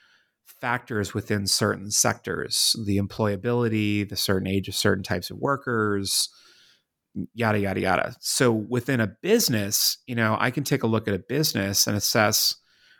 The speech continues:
where they're gonna have pain points with their workforce. If I'm taking a look at average worker ages,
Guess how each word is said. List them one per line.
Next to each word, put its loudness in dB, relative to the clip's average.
where 0
they're 2
gonna 0
have -4
pain -2
points -2
with -4
their 0
workforce. 0
If -6
I'm -2
taking 0
a 2
look -2
at -8
average 0
worker -4
ages, -2